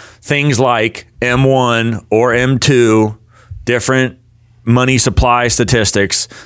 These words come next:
There's an Austrian one called the True Money Supply. I'm working on putting together a, a thing to make it available so people can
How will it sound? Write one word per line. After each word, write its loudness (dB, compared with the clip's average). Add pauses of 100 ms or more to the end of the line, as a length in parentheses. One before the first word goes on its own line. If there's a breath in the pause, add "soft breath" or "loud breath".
There's -2
an 0
Austrian 0
one 0
called -2
the 0
True 0
Money 2
Supply. 0 (140)
I'm 0
working 0
on 0
putting 2
together 2
a, 0
a 0
thing -2
to 0
make -2
it 0
available 0
so -2
people -2
can 0